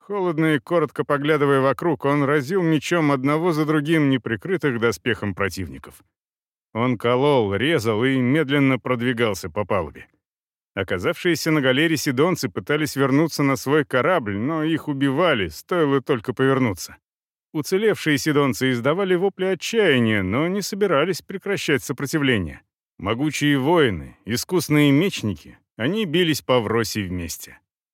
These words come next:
Однако число их уменьшалось, и последний боец их, столь же искусный в воинском деле, как и первый, пал с гортанным проклятием на губах. Наконец, всё закончилось.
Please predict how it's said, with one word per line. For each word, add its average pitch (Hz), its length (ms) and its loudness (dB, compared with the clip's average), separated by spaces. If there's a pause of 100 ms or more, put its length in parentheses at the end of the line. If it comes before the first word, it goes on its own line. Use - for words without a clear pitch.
(380)
Однако 220 440 -4
число 180 420 0
их 160 220 0
уменьшалось, 123 760 2
и 139 120 0
последний 151 640 0
боец 147 440 0
их, - 200 -18 (140)
столь 247 320 -10
же 139 160 2
искусный 135 500 0
в 117 60 0
воинском 131 500 2
деле, 135 320 0
как 123 220 -4
и 107 40 -2
первый, 120 480 0 (540)
пал 139 300 0
с 80 100 -12
гортанным 117 680 0
проклятием 104 640 -2
на 98 80 -4
губах. 82 440 -10 (1040)
Наконец, 143 540 -2
всё 135 280 0
закончилось. 117 880 -4